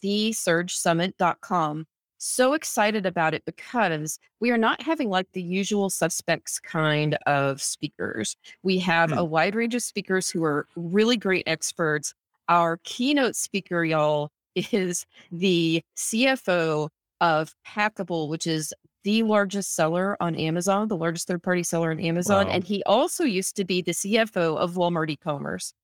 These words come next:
Speaker 1: But lest you think everything is really high, rich, big sellers, we also have a lot of folks talking strategy for small and mid-size.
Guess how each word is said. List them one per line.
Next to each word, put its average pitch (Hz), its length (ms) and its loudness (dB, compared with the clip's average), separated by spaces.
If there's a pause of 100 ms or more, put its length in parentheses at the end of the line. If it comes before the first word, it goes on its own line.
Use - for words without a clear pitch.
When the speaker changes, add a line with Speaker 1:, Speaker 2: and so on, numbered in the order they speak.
(260)
Speaker 1:
But 233 200 0
lest 226 380 0
you 285 100 0
think 254 280 -2
everything 214 460 0
is 190 180 0 (260)
really 202 320 2
high, 190 640 2 (340)
rich, - 640 -4 (420)
big 208 200 2
sellers, 175 840 0 (180)
we 220 120 0
also 247 260 0
have 233 160 -2
a 226 60 -2
lot 214 160 0
of 233 80 -4
folks 214 260 -4
talking 196 360 -2
strategy 185 560 0
for 202 160 -6
small 185 400 0
and 208 120 2
mid-size. 175 760 0